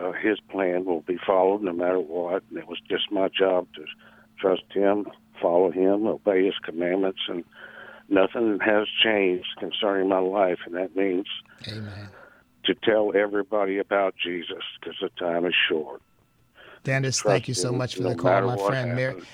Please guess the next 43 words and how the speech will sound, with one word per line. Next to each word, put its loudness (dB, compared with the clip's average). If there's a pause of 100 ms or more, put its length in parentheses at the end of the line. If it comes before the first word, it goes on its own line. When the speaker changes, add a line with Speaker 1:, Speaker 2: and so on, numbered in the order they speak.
(120)
Speaker 2:
Dennis, 0
Merry 2
Christmas -2
to 0
you. 0
Thank -4
you -4
so -4
much -4
for -8
the -4
call. 0
We're -4
almost 0
at -2
the -2
end. 0
I -20
wanna -4
try 4
Speaker 1:
Thank 0
Speaker 2:
to -4
get -6
Speaker 1:
you, -4
Speaker 2:
one 0
Speaker 1:
Bishop. -6
Speaker 2:
person 0
in 0
Speaker 1:
Thank 2
Speaker 2:
here, 0
Speaker 1:
you. -6
Speaker 2:
one 0
more, -2
at -8
least 2
one -2
more -4
who's -2
been -4
waiting 2
very 2
patiently. -2 (300)
Seth 4